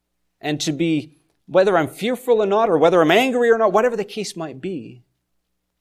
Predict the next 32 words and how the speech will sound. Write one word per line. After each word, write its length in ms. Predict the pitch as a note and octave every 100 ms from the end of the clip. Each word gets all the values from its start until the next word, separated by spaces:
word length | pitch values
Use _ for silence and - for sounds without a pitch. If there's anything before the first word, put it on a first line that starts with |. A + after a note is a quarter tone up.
| _ _
where 180 | D3 F#3
my 180 | F#3+ F#3
emotions, 1080 | E3+ D3+ D#3+ F#3+ F3+ - G2+ G2 - - -
I'm 220 | F#3 A3+
being 340 | D#3 D3 B2+ A2+
drained 420 | D3 F3+ A3+ F#3+
dry. 540 | E3+ D3 G2 F#2 F#2+ _ _ _ _ _ _ _ - - _ _ _ -
And 120 | C3+
some 180 | G3+ A3+
of 40 |
you 140 | A3 G3+
are 100 | E3+
probably 280 | F#3 F#3
in 40 | F3
the 60 |
same 240 | D#3+ E3+ F3
place. 500 | D3 G#2+ G2+ - - _ _ _ _ _
It 120 | E3+
is 160 | D#3+ C3
sucking 380 | - A3+ A3+ G#3
the 100 | E3
life 320 | D#3+ G#3 A3
out 160 | E3+ C#3+
of 60 |
you, 400 | A#2+ G#2+ G#2+ C#3+ _ _ _
and 180 | D3+ E3+
it 120 | F#3
is 160 | F#3 E3
of 160 | D#3+
no 460 | E3 F3+ G3+ A3+ A3
eternal 600 | F3 - - G#3 G3+ F#3
consequence. 880 | F3+ F#3+ G#3 F#3+ D#3+ B2+ - -